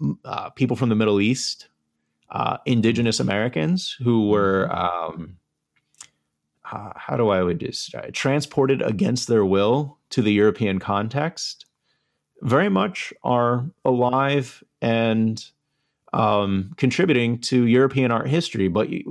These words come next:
Speaker 1: yet when you look at the presentation of art history and how it's framed, it's always,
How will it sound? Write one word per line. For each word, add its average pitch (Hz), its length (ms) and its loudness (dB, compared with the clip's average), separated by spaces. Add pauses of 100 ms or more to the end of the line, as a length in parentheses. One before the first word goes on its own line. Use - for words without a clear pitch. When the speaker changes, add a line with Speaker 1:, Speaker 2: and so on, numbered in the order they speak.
Speaker 1:
yet 139 240 2
when 127 120 2
you 120 100 4
look 131 120 4
at 120 60 2
the 110 60 2
presentation 110 600 -2
of 101 80 -4
art 107 180 -2
history 104 520 0 (800)
and 104 140 -2
how 101 180 0
it's 95 160 -2
framed, 120 400 0
it's 90 160 -4
always, 101 500 0